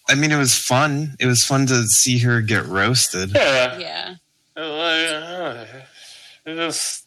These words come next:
Speaker 2: yeah, whatever. She's terrible. I, I mean, like, I don't know. I, I have my fucking thing on Twitter right now where, like, maga fucking chuds are, like, thinking that I'm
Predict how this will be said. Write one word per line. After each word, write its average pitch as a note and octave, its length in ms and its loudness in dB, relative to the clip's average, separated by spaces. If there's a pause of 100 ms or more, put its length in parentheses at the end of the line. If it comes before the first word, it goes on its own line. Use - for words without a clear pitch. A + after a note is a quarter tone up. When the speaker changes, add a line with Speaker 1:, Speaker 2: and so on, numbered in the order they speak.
Speaker 2:
yeah, A2+ 380 0 (200)
whatever. D#2+ 640 -6 (800)
She's - 360 -6
terrible. E2+ 760 -2 (340)
I, D#3+ 240 2
I E3+ 60 0
mean, E3 220 2
like, D3+ 540 -2 (440)
I D3+ 60 -2
don't A2+ 40 0
know. G2+ 180 2
I, B2 360 4
I B2 60 4
have B2+ 120 -2
my A2+ 240 0 (180)
fucking A2 520 -4
thing G2+ 240 -4
on F#2 220 -4
Twitter F2 520 -6
right D#2 220 -4
now E2 320 -2
where, E2 160 -4
like, D#2+ 400 -2
maga E2 440 0
fucking D#2+ 540 -2
chuds D#2 480 0
are, D#2 160 -2
like, D#2 460 -2 (400)
thinking F#2 540 -2
that F2+ 200 2
I'm F2 220 -2